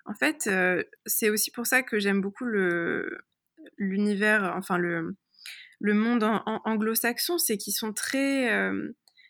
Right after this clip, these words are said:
ils sont très orientés action. Les études, c'est important, mais ils travaillent très, très vite après. Euh, la plupart de, de mes, de mes camarades, euh, de l'université, ils ont, ils ont eu leur premier job juste après, euh, leur, le bachelor qu'on a eu ensemble.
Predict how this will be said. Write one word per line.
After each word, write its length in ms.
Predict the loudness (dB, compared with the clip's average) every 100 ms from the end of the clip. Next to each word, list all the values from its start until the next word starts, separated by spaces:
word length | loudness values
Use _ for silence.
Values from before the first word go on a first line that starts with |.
| _ _ -20 -20 _ _ _ -6
ils 60 |
sont 200 | -2 -2
très 420 | -2 -2 2 4 4
orientés 500 | 2 2 0 -2 0
action. 520 | 0 2 -2 -2 -2
Les 240 | -2 -2 -2
études, 300 | -2 -4 -2
c'est 100 | -2
important, 500 | 0 -2 -4 -4 -2
mais 140 | -2
ils 40 |
travaillent 360 | -2 -2 -2 -4
très, 180 | -6 -8
très 200 | -4 -4
vite 220 | -4 -4
après. 460 | -4 -2 -2 -2 -2 _ -20 -20 -12 0
Euh, 140 | 2
la 120 | 4
plupart 360 | 2 0 2 2
de, 440 | 2 2 4 2
de 140 | 2 2
mes, 300 | 2 2 -2 -6
de 200 | -2 2
mes 160 | 2
camarades, 680 | 2 0 2 4 4 4 2
euh, 360 | 0 2 0 0
de 100 | -2
l'université, 840 | 0 0 0 -2 -6 -4 0 0
ils 160 | 0 -2
ont, 260 | -2 -2 -6 -10
ils 140 | -6 -2
ont 40 |
eu 140 | 0
leur 220 | 0 -2 -4
premier 320 | -2 0 0
job 240 | 0 -2
juste 320 | -2 -4 -4 -2
après, 400 | -4 -2 0 2
euh, 260 | 2 2
leur, 200 | 0 -2 -2
le 160 | -2
bachelor 460 | 0 0 0 -4 -4
qu'on 140 | -4
a 100 | -2
eu 100 | -2
ensemble. 420 | -2 -4 -4 -4